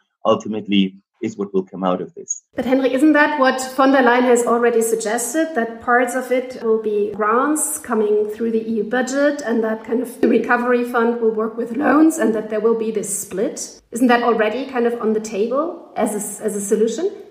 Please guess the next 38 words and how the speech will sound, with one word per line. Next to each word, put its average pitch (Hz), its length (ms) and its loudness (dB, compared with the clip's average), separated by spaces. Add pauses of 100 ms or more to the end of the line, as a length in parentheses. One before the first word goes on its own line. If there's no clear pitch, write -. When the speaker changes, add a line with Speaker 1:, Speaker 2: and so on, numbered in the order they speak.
(140)
Speaker 1:
No, 175 100 2
no, 190 100 6
you're 170 160 4
absolutely 151 380 -4
right, 120 220 -2
Jana. 104 480 -6
It 127 180 -2
is 143 180 -2
on 120 140 -2
the 113 80 -4
table. 127 360 -6
The 110 100 -4
point 147 320 -2
is, 131 160 -2
what's 131 400 -6
the, 117 260 0
uh, 107 80 4
relative 131 560 0
weight 117 320 0
of 101 180 -6
the 92 120 -4
two? 101 360 -10 (240)
I 117 60 -4
think 160 160 0
the 156 100 0
recovery 151 520 0
fund 135 320 -2
can 127 100 -4
also 135 260 -2
be 113 140 -6
constructed 113 720 -6
with 107 160 -8
a 98 40 -2
grant 107 380 -4
component. 98 680 -8 (340)
So 135 80 -2
if 139 100 0
Italy, 127 580 0